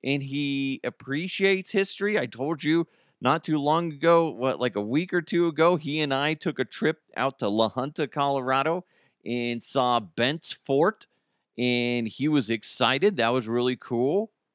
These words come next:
I thought I was a little disappointed, but he liked it, and that's all that mattered. I, it wa-, it wasn't, like, a complete disappointment, but I th-, I thought, you know, for a kid, I, I didn't know if he would like it or not, but he did.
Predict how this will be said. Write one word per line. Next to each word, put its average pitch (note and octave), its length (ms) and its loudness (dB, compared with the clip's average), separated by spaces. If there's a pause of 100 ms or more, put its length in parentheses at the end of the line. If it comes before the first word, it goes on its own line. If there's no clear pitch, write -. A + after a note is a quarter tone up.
(320)
I C#3 180 4
thought E3 320 2
I D3 200 2
was G#3+ 200 2
a C3+ 80 6
little C#3 240 4
disappointed, C#3 680 -4
but D#3 120 -6
he G#3 180 -8
liked D3 400 -2
it, A3 180 2 (420)
and C#3+ 140 -2
that's F#3 180 0
all F#3 160 6
that F#3 80 0
mattered. G3 440 -2 (960)
I, - 180 -2 (120)
it F3 80 2
wa-, D#3 260 2
it D#3 80 2
wasn't, B2+ 460 2
like, F#2+ 180 -4
a F2+ 100 -4
complete F#2+ 520 -8
disappointment, D2+ 640 -10 (320)
but C#3+ 100 -4
I D3 120 2
th-, - 180 -8
I C3 160 4
thought, B2 420 2
you A#2 140 -6
know, G2 140 -2
for G2 200 -6
a F#2 80 -8
kid, A2 480 -6
I, G#2+ 180 -2
I A#2+ 120 -4
didn't A2+ 320 -2
know G2+ 160 0
if F#2 100 -6
he - 140 -10
would F2+ 160 -4
like A2+ 220 -6
it F2 80 -10
or D#2+ 100 -8
not, D2 220 -12
but G#2 120 -6
he G#2 80 -10
did. D3 300 -6